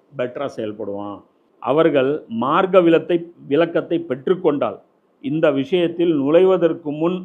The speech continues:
அதை கடுமையாக வெறுத்தவர்களே பின்னர் அதில் மக்களிலேயே சிறந்தவர்களாக இருப்பதை நீங்கள் காண்பீர்கள். அங்க கடுமையா எதிர்க்கிறான் பாரு,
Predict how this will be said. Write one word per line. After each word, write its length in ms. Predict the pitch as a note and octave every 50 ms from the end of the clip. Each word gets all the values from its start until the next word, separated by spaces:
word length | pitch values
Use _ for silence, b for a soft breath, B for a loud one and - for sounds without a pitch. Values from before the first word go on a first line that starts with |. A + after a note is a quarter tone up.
| F#3 -
அதை 240 | B2 B2 C#3+ D3+ C3+ -
கடுமையாக 800 | _ - B2 C#3 E3+ G3+ A3 G#3 G#3 G3 F3 F3 F#3 G3 G#3+ G#3
வெறுத்தவர்களே 1000 | E3 B2+ C3 D3+ E3+ A3+ - - G#3+ F#3+ F3 E3 D3 B2 B2+ A#2 A#2+ B2 B2+ C3+ D3 - _ _ _ _ _ _ _ _ -
பின்னர் 320 | F#3 F#3+ G3 G#3 G3+ F#3+
அதில் 400 | F3 B2+ C3+ C#3+ D#3 E3+ F#3 - F#4 - - A#2 C3
மக்களிலேயே 880 | D3 - - - - B3 A#3+ A#3 A#3 A3+ G#3+ G3+ F#3 F3 E3 F3+ G3+ G#3+ - -
சிறந்தவர்களாக 840 | F3+ F#3 F#3 A3+ A#3 A3+ A3+ A3 G3+ F#3+ F3+ E3 D#3+ D3+ D3+ D#3 F3+
இருப்பதை 480 | F#3 D3+ C#3+ D#3+ D#3 - D3+ C#3+ F3 G3+
நீங்கள் 340 | E3 C#3 B2+ B2 C3 D#3+ E3
காண்பீர்கள். 460 | - A2 G#2 G2+ F#2 G2 _ _ _ _ _ _ -
அங்க 320 | - C3 D#3+ F3 F3 D#3 -
கடுமையா 440 | - C3+ B2+ D#3 F#3 G3 G3+ G#3 G3
எதிர்க்கிறான் 520 | E3+ D#3+ F#3 F#3+ F3 E3+ F#3 F3+ E3 D#3 D3
பாரு, 220 | C3 G#2+ G2+ -